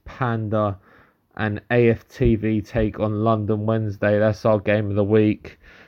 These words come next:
Uh, they did battle a few weeks ago. London Wednesday coming out with a tight win on that occasion, three two. But I think this game's gonna be a draw. I think it's gonna be a very entertaining game. I've gone for two all there.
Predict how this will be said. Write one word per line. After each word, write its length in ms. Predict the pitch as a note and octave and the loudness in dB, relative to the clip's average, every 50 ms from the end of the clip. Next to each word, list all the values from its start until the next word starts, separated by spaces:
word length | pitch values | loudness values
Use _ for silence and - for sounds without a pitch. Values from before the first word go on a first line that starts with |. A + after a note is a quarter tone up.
| _ _ _ | _ _ _
Uh, 300 | - A2 F#2+ F#2+ G2 G2+ | -4 0 0 2 2 2
they 220 | F#2+ - G#2 G#2 | 0 0 0 0
did 280 | G2+ B2 B2 A2 - - | 2 2 2 2 2 2
battle 320 | B2 A#2+ - - A#2 A2+ | 2 2 4 4 2 2
a 40 | A2 | 2
few 280 | - - - A#2+ A#2 A2+ | 0 -2 -2 0 0 2
weeks 320 | A2 A2+ G#2+ - - - | 2 0 0 -2 -6 -6
ago. 160 | A2+ A2 G#2+ | -2 0 0
London 440 | G#2+ G#2+ A2+ A#2 A#2 A2+ A2 G#2+ G#2+ | 2 2 2 0 0 0 -2 -2 -2
Wednesday 440 | A2 A2+ A2 G#2 G#2 A2 G#2+ G#2 G2+ | -2 -2 -2 -4 -4 -2 -2 -2 -2
coming 300 | G2 - - A2+ A2 A2 | -2 -6 -6 -4 -2 -2
out 160 | G#2+ G#2 - | -2 -2 -4
with 140 | - G#2 G2+ | -2 -4 -4
a 40 | F#2+ | -4
tight 500 | - _ - - - A#2+ A2+ A2 - - | -6 _ -16 -6 0 0 2 2 0 -2
win 340 | F#2+ A2 G#2+ G#2 G#2 G2+ F#2+ - _ _ - - _ _ - | -2 -2 -2 -2 -2 -6 -8 -12 _ _ -20 -20 _ _ -6
on 100 | - G#2 A2 | -4 -2 -2
that 120 | A2+ D#2+ | -2 -2
occasion, 540 | F#2 - - A#2 A2 G#2 G2 G#2+ G#2+ G2 F#2 - _ - | -4 -2 0 0 0 0 0 -2 -4 -6 -6 -10 _ -2
three 280 | A#2 A#2 A#2+ A2+ A2 | 0 2 4 4 2
two. 460 | G#2 - - - A#2+ A#2 A2+ G#2+ G#2 G2+ - _ _ _ _ _ _ _ _ _ _ _ _ | 0 -2 -2 0 2 2 4 2 0 -2 -6 _ _ _ _ _ _ _ _ _ _ _ _
But 200 | - B2+ - - | 4 4 4 4
I 80 | A2+ | 0
think 260 | A#2+ - D3+ D3 G2 B2 | 0 0 0 0 0 -2
this 160 | B2+ A#2+ - | -4 -6 -2
game's 300 | - C3 B2+ B2 A2+ G#2+ | 0 2 2 2 0 -2
gonna 120 | A#2+ A2+ | -2 0
be 140 | G2+ A2+ A2 | 2 2 2
a 60 | A2 | 0
draw. 320 | G2+ - A#2 A2+ G#2+ G#2+ G#2 | 0 2 2 4 4 4 2
I 40 | |
think 280 | - - A#2+ A2+ G#2+ A2 | 0 -2 -6 -4 -4 -6
it's 100 | G#2 - | -6 -6
gonna 140 | - A2 G#2 | -6 -6 -2
be 140 | G#2 G#2+ G#2+ | 0 0 0
a 40 | |
very 260 | G2+ A#2 A#2 A2+ F2+ A2 | 2 4 4 4 4 2
entertaining 640 | A2 G#2 - - - - G#2 A2 G#2+ G#2 G#2 G#2 | 0 -4 -6 -10 -8 -6 -4 -4 -4 -4 -4 -2
game. 360 | G2+ A2 A2 A2 G#2+ G#2 G#2 G#2+ | 0 0 0 0 -2 -2 -4 -4
I've 100 | G#2 - | -4 -2
gone 200 | - A2+ G#2+ F#2+ | -2 -2 -2 -4
for 180 | - - G#2 | -4 -6 -6
two 440 | - - - - - - A#2+ A2+ A2+ | -6 -8 -8 -2 2 2 4 4 4
all 300 | A2 A2 A2 G#2+ G#2 G2+ | 4 4 4 2 0 0
there. 460 | G2+ A2+ A2+ A2+ A2+ A2+ A2 G#2 F#2+ | 0 2 2 4 4 2 2 0 -2